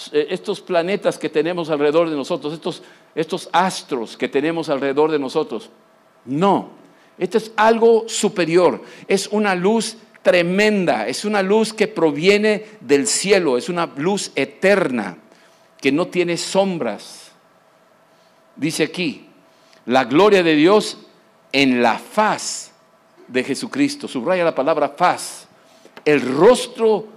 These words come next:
de Jesús. Los que han muerto y han ido a la presencia de Dios y han regre-,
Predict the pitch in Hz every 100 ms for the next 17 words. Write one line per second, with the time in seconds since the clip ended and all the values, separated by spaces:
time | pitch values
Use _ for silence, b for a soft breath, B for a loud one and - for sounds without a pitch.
0 | - - 147 151 147 - 208 131 139 -
1 | 240 240 226 220 220 139 117 B B B
2 | 147 151 214 233 214 220 180 110 92 -
3 | _ _ _ _ _ _ _ _ _ _
4 | _ _ _ _ _ _ _ 135 139 135
5 | 147 135 214 226 214 175 175 - 151 180
6 | 269 269 247 147 117